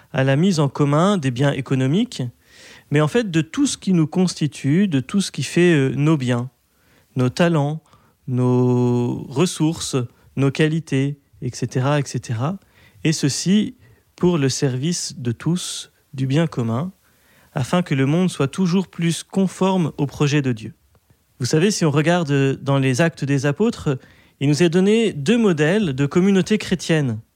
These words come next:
Dans les Actes deux et dans les Actes quatre, vous pourrez aller voir, il y a un modèle de communauté où tous les biens étaient mis en commun, personne n'avait de propriété privée.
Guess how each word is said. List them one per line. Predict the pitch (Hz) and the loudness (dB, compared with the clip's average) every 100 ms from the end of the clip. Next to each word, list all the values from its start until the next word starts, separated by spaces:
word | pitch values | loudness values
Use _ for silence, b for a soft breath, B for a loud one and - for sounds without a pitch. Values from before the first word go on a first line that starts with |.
| b b b b b 127 | b b b b b -4
Dans | |
les | 127 135 | 0 2
Actes | 170 160 147 | 2 0 -4
deux | 127 165 214 | -2 2 2
et | |
dans | 156 | 2
les | 131 151 | 0 0
Actes | 160 127 | -2 -4
quatre, | - 190 - - 135 - - | -2 -4 -4 -10 -10 -12 -12
vous | |
pourrez | 120 - 123 | -12 -6 -2
aller | 120 123 | 0 0
voir, | 127 190 175 127 b b b b b b b - | 0 0 -2 -6 b b b b b b b -4
il | 135 | 2
y | |
a | 147 151 143 | 4 4 2
un | 165 | 2
modèle | 190 196 220 208 151 95 | 2 4 4 4 2 0
de | 147 | -2
communauté | 160 170 175 240 240 | 2 2 2 2 2
où | 185 156 - _ | 2 0 -6 _
tous | - | -2
les | 247 214 | 2 2
biens | 180 214 | 4 2
étaient | 180 165 | 2 2
mis | 165 180 | 2 4
en | 160 | 2
commun, | 160 127 113 226 _ | 0 -2 -2 -8 _
personne | - 156 - 196 | -6 -4 0 2
n'avait | 175 147 | 2 2
de | 143 | -2
propriété | 135 151 139 151 139 139 | -2 -4 -4 -2 -2 -2
privée. | 123 - 113 127 220 | -6 -6 -6 -4 -4